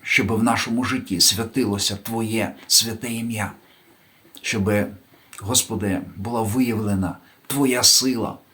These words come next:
Господи, і щоб Твоя слава, вона покривала наше життя. Бо тільки з тобою, тобою і тільки для тебе, Господи, ми бажаємо рухатися.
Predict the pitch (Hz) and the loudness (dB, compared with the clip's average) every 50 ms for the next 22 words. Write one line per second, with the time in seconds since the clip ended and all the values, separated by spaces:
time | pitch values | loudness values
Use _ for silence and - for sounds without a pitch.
0 | - - 101 113 135 - - - 101 101 - 85 - - - _ _ _ _ _ | -14 -10 -4 0 0 0 0 0 -4 -6 -6 -6 -8 -10 -14 _ _ _ _ _
1 | _ _ _ - - - 117 - - 147 117 135 127 - 139 131 127 123 120 - | _ _ _ -16 -6 0 2 4 4 4 4 2 0 2 0 2 2 4 4 4
2 | - 127 123 113 110 104 92 87 87 101 104 107 107 104 101 101 - 107 101 - | 4 4 2 0 0 0 0 0 0 0 2 2 2 2 2 0 -2 -6 -6 -4
3 | - 113 107 110 107 104 98 101 101 101 98 - - 104 98 92 101 98 98 - | -4 -2 0 0 0 2 2 2 0 0 0 -2 -2 -4 -4 -4 -6 -6 -8 -8
4 | - 104 87 90 - - _ _ _ _ _ _ _ _ _ _ _ _ _ _ | -8 -8 -8 -10 -14 -20 _ _ _ _ _ _ _ _ _ _ _ _ _ _
5 | _ _ - 95 92 127 127 - 123 104 - 127 117 107 104 - - - - - | _ _ -12 -6 -4 -2 0 0 -2 0 0 2 2 2 0 0 0 2 2 4
6 | - 147 127 107 127 123 110 95 87 80 69 - - 127 113 101 117 123 113 104 | 4 4 2 4 4 2 2 2 0 -2 -6 -8 -6 -6 -4 -2 0 2 2 4
7 | 98 95 - 104 104 - - - - 98 104 110 104 101 - 98 92 85 78 78 | 2 2 0 -2 -4 -4 -4 -4 -4 -4 -2 -2 -4 -4 -4 -4 -4 -4 -6 -8
8 | - - - _ _ _ - - - - 98 110 104 - - 104 101 - 92 82 | -12 -16 -20 _ _ _ -20 -20 -18 -10 -4 -2 -2 0 0 -2 -2 -2 -2 -4
9 | - - - - - _ _ _ - 113 120 98 113 98 90 110 107 101 101 98 | -6 -12 -20 -20 -20 _ _ _ -4 -2 -2 0 2 0 2 2 2 2 2 0
10 | 101 101 98 - - - - - 98 - - - - | -2 -4 -4 -6 -8 -10 -10 -6 -4 -4 -4 -4 -6